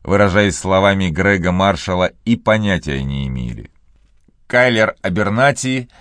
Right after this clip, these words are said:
молодой энтузиаст, изучал в магистратуре гавайских тюленей-монахов.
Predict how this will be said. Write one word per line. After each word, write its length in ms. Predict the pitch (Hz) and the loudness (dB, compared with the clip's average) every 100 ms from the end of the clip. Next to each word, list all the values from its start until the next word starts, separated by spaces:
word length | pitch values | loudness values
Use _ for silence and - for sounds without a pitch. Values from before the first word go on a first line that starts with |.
| _ - | _ -6
молодой 480 | 87 110 110 123 120 | 0 2 4 2 2
энтузиаст, 880 | 113 117 92 110 110 104 - - _ _ _ _ _ | 0 -2 0 4 4 4 0 -16 _ _ _ _ _
изучал 560 | - 92 113 165 170 143 | -6 -2 0 2 2 2
в 80 | |
магистратуре 800 | 120 127 120 - 131 123 156 151 | -2 -2 -2 -2 -4 -2 -2 -2
гавайских 720 | 113 98 107 135 135 - 127 - | 0 0 2 2 0 -6 -8 -6
тюленей-монахов. 1400 | 101 95 113 117 110 101 104 101 82 69 - - - | -4 -2 0 0 -2 0 0 0 -2 -4 -12 -18 -20